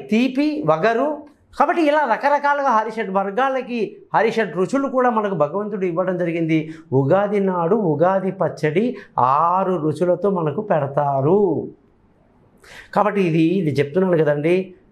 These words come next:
ఎంతో అదృష్టమైనటువంటిది. ప్రతి ఒక్కళ్ళు కూడా ఉగాది పండగ రోజు తలస్నానం చేసి చక్కగా భగవంతుడికి దగ్గర కూర్చొని చక్కటి అలంకారాలు చేసుకొని ధూప దీపాలు పెట్టుకొని పంచాంగ శ్రవణం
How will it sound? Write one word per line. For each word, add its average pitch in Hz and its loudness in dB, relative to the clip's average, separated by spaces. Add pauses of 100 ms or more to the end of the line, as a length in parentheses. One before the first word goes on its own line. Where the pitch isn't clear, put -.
ఎంతో 147 4 (140)
అదృష్టమైనటువంటిది. 160 -2 (480)
ప్రతి 139 0 (140)
ఒక్కళ్ళు 180 0
కూడా 170 0
ఉగాది 156 0
పండగ 156 -2
రోజు 143 -4 (140)
తలస్నానం 156 -2
చేసి 147 -2 (480)
చక్కగా 214 0 (640)
భగవంతుడికి 175 0 (200)
దగ్గర 147 0 (180)
కూర్చొని 190 0 (440)
చక్కటి 180 0
అలంకారాలు 190 0
చేసుకొని 190 0
ధూప 165 2
దీపాలు 165 0
పెట్టుకొని 180 -2 (520)
పంచాంగ 180 0
శ్రవణం 185 -2